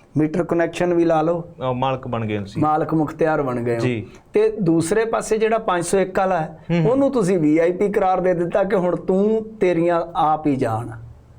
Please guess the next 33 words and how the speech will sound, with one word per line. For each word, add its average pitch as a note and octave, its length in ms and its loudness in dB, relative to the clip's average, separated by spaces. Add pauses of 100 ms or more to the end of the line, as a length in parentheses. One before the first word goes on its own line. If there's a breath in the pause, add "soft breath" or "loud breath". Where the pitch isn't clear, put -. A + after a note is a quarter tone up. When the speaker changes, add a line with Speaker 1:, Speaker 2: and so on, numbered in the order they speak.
(440 soft breath)
Speaker 1:
ਤਾਂ - 100 0
ਇਹ C4 320 2 (120)
ਸਮਝ G3 340 0
ਤੋਂ G#3 140 0
ਬਾਹਰ F3+ 240 2
ਹੈ। E3 120 -2 (260 loud breath)
ਦੂਜੀ G#3 320 2
ਗੱਲ F#3+ 160 2
ਆ D3 180 0 (340 loud breath)
ਕਿ D4 240 0 (200)
ਹੁਣ F#3 200 2
ਦੇਖੋ, G3+ 440 -2 (240 loud breath)
ਕਲੋਨਾਈਜ਼ਰ G#3+ 640 2
ਜਿਹੜਾ G#3+ 260 0
ਹੈ, F3+ 340 -2
ਜਿਹਨੇ G#3+ 640 0
ਇਹ F#3 100 0
ਸਭ - 200 -2
ਕੁਛ G3 200 -2
ਕੀਤਾ, D3+ 560 0 (960 loud breath)
ਕੀ D#4+ 480 0
ਉੱਥੇ A#3+ 320 0
ਸੜਕ G3+ 400 -4
ਵਰਗਾ A#3+ 300 0
ਬੁਨਿਆਦੀ G3 460 0
ਢਾਂਚਾ G3+ 340 0
ਉਹਨੇ A3+ 260 2
ਦੇਣਾ B3+ 300 2
ਕਿ C4+ 120 -2
ਸਰਕਾਰ D#3 460 -2
ਨੇ F3 140 2
ਦੇਣਾ? E3+ 260 0
Speaker 2:
ਹੂੰ। D3+ 380 -4